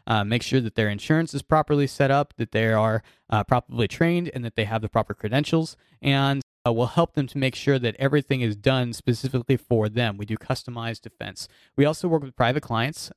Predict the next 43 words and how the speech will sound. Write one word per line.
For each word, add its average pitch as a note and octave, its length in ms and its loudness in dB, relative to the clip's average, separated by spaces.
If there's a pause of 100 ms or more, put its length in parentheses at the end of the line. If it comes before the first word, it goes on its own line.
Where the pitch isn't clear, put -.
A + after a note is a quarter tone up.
(400)
Depending C3 340 -2
on B2 80 -2
the A2+ 60 -6
person, C3+ 420 -2
we'll G#2+ 240 -2
organize B2 360 -2
with A2+ 200 -10
the, G2 120 -8
whatever A#2 380 0
training B2 360 -4
they A2+ 120 -4
need C3+ 300 0
that's B2 220 -2
necessary. C#3+ 500 -2 (440)
Um, A2+ 240 2
we're A#2 220 2
also C3+ 260 2
certified B2+ 600 0
to, A#2 380 2
uh, A2+ 200 0
train C#3 420 -2
police C3 320 -4
departments, G#2 680 -4
and C3+ 120 -10
so - 140 -2
we B2 120 4
work A#2+ 220 0
with A#2 120 0
actual A2 280 -2
police A#2+ 320 0
officers, G#2+ 460 -2 (320)
uh, A2 300 -2
and A2+ 400 -6
do A#2 320 0
other A2+ 180 0
types A2 240 -2
of, G#2+ 260 -6
uh, A2 200 -2
defensive G#2+ 560 -4
stuff - 260 -2
in A#2+ 120 -6
that B2 180 0
area. C#3 260 2